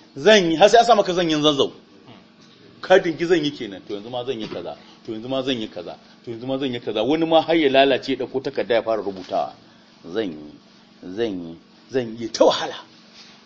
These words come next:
Da ma yin kirki ne da ka, da ka huta.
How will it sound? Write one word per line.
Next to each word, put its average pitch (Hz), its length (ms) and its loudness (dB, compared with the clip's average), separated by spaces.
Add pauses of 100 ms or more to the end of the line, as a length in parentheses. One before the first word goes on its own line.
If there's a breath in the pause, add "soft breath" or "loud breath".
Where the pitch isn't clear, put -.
(300)
Da 123 120 0
ma 147 140 6
yin 170 180 2
kirki 139 320 -10
ne 113 100 -6
da 113 160 -2
ka, 120 260 0 (280)
da 117 80 -6
ka 131 140 -2
huta. 131 340 -8